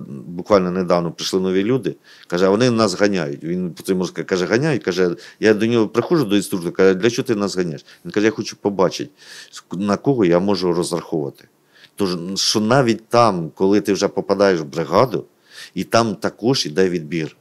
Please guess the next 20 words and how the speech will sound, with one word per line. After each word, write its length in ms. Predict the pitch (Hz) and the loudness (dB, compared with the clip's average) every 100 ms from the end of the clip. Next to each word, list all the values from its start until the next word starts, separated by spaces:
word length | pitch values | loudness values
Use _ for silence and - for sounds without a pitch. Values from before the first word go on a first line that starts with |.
| _ _ _ _ _ _ - | _ _ _ _ _ _ -16
Якщо 220 | - - 127 | -4 0 2
тебе 280 | 127 110 | 2 4
не 120 | 117 113 | 2 2
можуть, 300 | 127 104 92 85 | 0 -2 -4 -4
ну, 160 | 107 107 | -2 2
якщо 240 | 87 - | 0 -2
ти 140 | 117 117 | -2 -2
не 120 | 107 | 0
витягуєш 600 | 90 87 87 104 113 92 | -2 -2 0 2 2 0
цього 180 | - 85 | -2 -6
всього, 380 | 71 80 71 62 _ - - | -4 -6 -8 -10 _ -20 -14
то, 100 | - | -8
відповідно, 920 | 87 - 90 101 120 107 104 101 92 | -6 -2 0 0 0 0 2 2 2
ну, 140 | 92 98 | 0 -2
не, 200 | 95 90 | -2 -4
тебе 260 | 95 92 | -2 0
не 180 | 104 95 | 0 -2
силою 420 | - 107 117 101 | -4 0 2 2
не 140 | 87 90 | -2 -4
кинуть 500 | - 101 95 80 | -4 -2 -4 -8